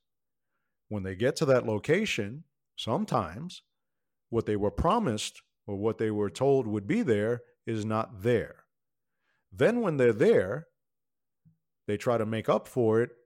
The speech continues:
and try to manage what they can to provide for themselves.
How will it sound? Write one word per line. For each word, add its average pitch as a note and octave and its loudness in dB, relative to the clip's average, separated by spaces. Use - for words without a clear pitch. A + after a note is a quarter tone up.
and G#2 -8
try A2+ 0
to G#2 0
manage A2+ -2
what G#2+ -2
they G#2 0
can C#3 -4
to B2 -2
provide G2 -4
for G#2 -6
themselves. C#3 -4